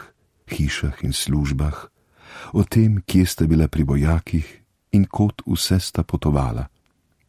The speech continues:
Mož, ki je vsak dan eno uro sedel ob oknu, je onemu drugemu opisoval stvari, ki so zunaj.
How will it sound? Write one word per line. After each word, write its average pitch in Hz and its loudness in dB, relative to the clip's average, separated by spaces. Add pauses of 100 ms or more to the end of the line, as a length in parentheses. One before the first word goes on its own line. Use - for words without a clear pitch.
(1400)
Mož, 110 4 (460)
ki 101 2
je 98 6
vsak 107 2
dan 95 4 (120)
eno 92 4
uro 85 2
sedel 78 0
ob 76 2
oknu, 90 0 (680)
je 104 4
onemu 104 4
drugemu 92 4
opisoval 78 0
stvari, 78 0
ki 90 -2
so 85 0
zunaj. 73 0